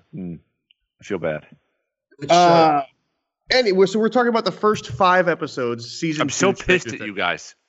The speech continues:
Speaker 3: <laughs> So, well, spill it. Get it off your chest.
Speaker 1: Well, I,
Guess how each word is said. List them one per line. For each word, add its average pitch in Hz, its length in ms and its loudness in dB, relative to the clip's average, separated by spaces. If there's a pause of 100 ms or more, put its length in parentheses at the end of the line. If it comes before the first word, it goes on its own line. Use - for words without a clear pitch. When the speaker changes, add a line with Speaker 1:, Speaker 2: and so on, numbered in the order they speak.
Speaker 3:
<laughs> - 1000 2 (1300)
So, - 200 -8
well, 302 100 0
spill - 340 0
it. 127 140 -4
Get 185 100 2
it 226 60 0
off 262 160 -2
your 254 80 -10
chest. - 360 -8 (1900)
Speaker 1:
Well, 139 260 0
I, 139 480 0